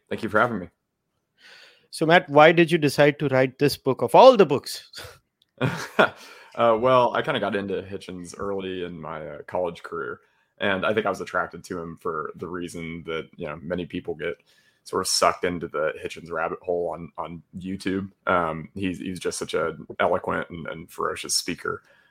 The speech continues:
Speaker 1: and debater. And, um, then I, I, I realized that his politics aligned with mine, um, across a pretty broad array of issues. So, uh, the issues I cover in the book are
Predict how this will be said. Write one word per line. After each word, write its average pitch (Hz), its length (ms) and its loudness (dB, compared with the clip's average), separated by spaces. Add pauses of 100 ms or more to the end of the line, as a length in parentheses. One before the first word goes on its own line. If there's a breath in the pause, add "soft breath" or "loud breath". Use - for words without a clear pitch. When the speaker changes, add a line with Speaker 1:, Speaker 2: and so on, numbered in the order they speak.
(160 soft breath)
Speaker 1:
and 87 320 -6
debater. 87 600 -2
And, 87 340 -4
um, 78 400 -6 (160)
then 104 200 4
I, 87 380 4 (320)
I, 98 180 -2
I 101 220 2
realized 101 420 6
that - 160 -6
his 90 140 -4
politics 85 500 -4
aligned 85 320 -4
with - 160 -18
mine, 69 320 -6 (460)
um, 85 240 0
across 85 340 0
a 82 100 -6
pretty - 480 -12
broad 82 300 0
array 80 220 -2
of 78 100 -8
issues. 78 420 -8
So, 80 300 -4 (320)
uh, 87 200 0
the 87 140 -2
issues 98 180 0
I 78 100 -4
cover 76 240 -4
in 69 80 -12
the 76 40 -12
book 82 380 -2
are 76 300 -6